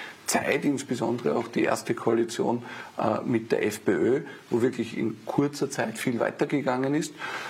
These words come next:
Und, äh, dass, ja, dass heute mittlerweile mehr und mehr Politiker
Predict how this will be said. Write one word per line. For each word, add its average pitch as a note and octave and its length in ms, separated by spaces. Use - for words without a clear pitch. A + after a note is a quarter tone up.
Und, B2+ 460
äh, - 40
dass, - 340
ja, A2 460
dass - 260
heute C3 340
mittlerweile C3+ 760
mehr B2 340
und C3+ 160
mehr A#2 140
Politiker C3 760